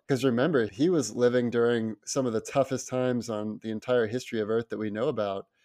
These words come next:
And so to see the relatively prosperous, peaceful times that we're living in now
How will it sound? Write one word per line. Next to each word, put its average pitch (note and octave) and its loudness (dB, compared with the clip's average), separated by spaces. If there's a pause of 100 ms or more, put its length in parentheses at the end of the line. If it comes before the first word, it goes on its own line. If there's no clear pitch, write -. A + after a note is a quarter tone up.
(480)
And A#2 0
so B2+ 2
to C#3 -4
see G3 0
the D3 2
relatively A#2+ 2 (420)
prosperous, C3 -2 (200)
peaceful B2+ -2
times A#2+ -4
that A2+ 0
we're A2+ 0
living A#2 0
in A2 -2
now A2 -2